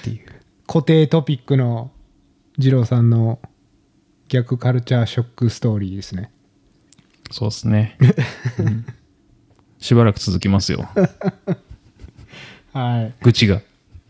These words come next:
Speaker 2: 愚痴がね。はい。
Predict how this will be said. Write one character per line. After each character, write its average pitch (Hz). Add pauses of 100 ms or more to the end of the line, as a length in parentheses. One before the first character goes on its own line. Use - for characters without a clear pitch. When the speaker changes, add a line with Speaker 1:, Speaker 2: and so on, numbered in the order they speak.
(200)
Speaker 2:
愚 156
痴 -
が 165
ね。 156 (1600)
は 139
い。 135